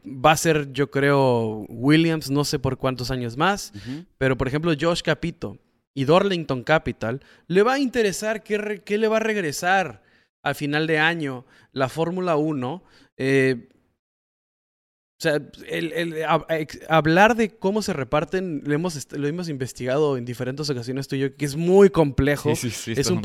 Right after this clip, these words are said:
Speaker 1: porcentaje de los equipos y depende cuánto gana. No siempre es lo mismo.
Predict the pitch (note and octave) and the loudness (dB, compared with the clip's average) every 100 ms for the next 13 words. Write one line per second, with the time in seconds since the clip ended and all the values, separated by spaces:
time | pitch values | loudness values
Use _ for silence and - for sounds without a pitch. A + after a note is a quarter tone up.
0 | F3+ G2+ F#2 C#3+ D3 E3 D#3 D3 C#3 - | 4 4 2 4 4 4 4 4 4 0
1 | - D3+ D3+ - D3+ C#3+ C3 B2 - C#3 | -4 -2 -2 0 -2 0 -2 -2 -2 -2
2 | C#3+ C#3 C#3 C#3 C#3 C3 C3+ C#3 C3+ - | -2 -2 -4 -2 0 2 2 0 -4 -8
3 | - - C3+ D#3 F3+ F3+ E3+ E3+ D#3 D3+ | -20 -16 -6 -4 -2 0 -2 -2 -2 0
4 | D3 B2 C3+ C3 B2+ C3 | 0 0 0 -2 -2 -4